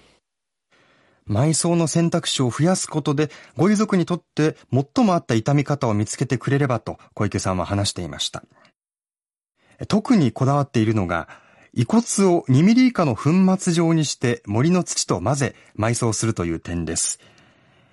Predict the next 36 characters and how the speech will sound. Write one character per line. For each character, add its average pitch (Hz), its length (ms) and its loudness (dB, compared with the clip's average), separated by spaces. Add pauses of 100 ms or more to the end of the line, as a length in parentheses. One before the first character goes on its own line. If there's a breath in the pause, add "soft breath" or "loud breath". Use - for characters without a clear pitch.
(180 soft breath)
一 107 120 -2
般 165 200 0
的 156 180 0
に 139 140 2
火 131 160 0
葬 170 200 0
さ 175 140 -2
れ 165 80 0
た 165 140 0
骨 165 180 0
は 120 220 0 (240 soft breath)
土 - 260 -2
に 202 140 6
埋 147 180 2
葬 160 240 0
し 147 60 -2
て 160 100 0
も 101 160 0
な 107 140 0
か 196 100 0
な 202 100 2
か 170 120 -2
分 147 260 2
解 196 220 0
さ 165 120 -2
れ 160 60 2
な 175 100 2
い 170 80 0
と - 120 -6
言 82 100 -10
わ 95 80 -2
れ 87 80 -4
て 85 120 -8
い 85 60 -6
ま 82 120 -8
す。 - 240 -6